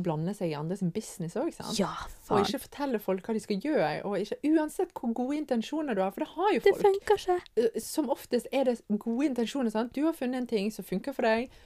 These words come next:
Speaker 1: og du vil
Speaker 2: Mhm.
Speaker 1: hjelpe den her andre personen, sant? Du ser at dette kan være bra for deg, eller, eh, "Jeg ser at du sliter med det her, du burde gjøre sånn."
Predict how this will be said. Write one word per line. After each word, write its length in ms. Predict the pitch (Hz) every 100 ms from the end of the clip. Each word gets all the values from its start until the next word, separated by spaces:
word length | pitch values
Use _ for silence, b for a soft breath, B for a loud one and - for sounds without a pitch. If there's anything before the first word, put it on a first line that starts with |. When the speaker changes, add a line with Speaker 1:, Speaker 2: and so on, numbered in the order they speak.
| b -
Speaker 1:
og 120 | 220
du 80 | 233
vil 120 | 240
Speaker 2:
Mhm. 80 | 233
Speaker 1:
hjelpe 500 | 240 214 - 262 202
den 160 | 202 220
her 180 | 214
andre 200 | 170 202
personen, 520 | 233 226 - 160 147 170
sant? 240 | 175 208
Du 60 | 220
ser 280 | - 294 214
at 100 | 208
dette 380 | - - - 269
kan 160 | 220 190
være 180 | 180
bra 200 | 185 247 214
for 140 | -
deg, 300 | 190 175 202 b b b b b
eller, 380 | 214 214 202 202 -
eh, 120 | 165 -
"Jeg 100 | 233
ser 280 | - 254 220
at 100 | 202
du 80 | 214 196
sliter 380 | - 220 202 196
med 80 | 190
det 60 |
her, 260 | 214 220 165
du 220 | 202 196 214
burde 240 | 226 190
gjøre 260 | 220 190 190
sånn." 360 | - 208 147